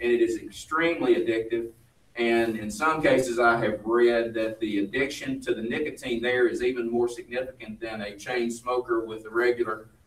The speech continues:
what we learned as we grew up with smoking tobacco. So this requires no funding on our part.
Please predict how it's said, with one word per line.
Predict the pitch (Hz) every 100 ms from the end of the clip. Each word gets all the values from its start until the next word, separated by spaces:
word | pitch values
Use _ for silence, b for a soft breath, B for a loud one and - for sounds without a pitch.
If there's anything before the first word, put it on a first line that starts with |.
| _
what | 135 127
we | 131 131
learned | 123 131 123 120
as | 123 113 113
we | 117 135
grew | 113 110 104
up | 107 107
with | 101 101
smoking | - - 117 117 117 101 101 101 _ -
tobacco. | 107 117 110 107 - - - _ _ _ _ _
So | - 135 127 120 117 - -
this | 143 165 165 165
requires | 120 117 139 143 180 175 113 120
no | 117 127 139 151 156 156 -
funding | 151 151 156
on | 147 110 110
our | 123 151 156
part. | 165 180 175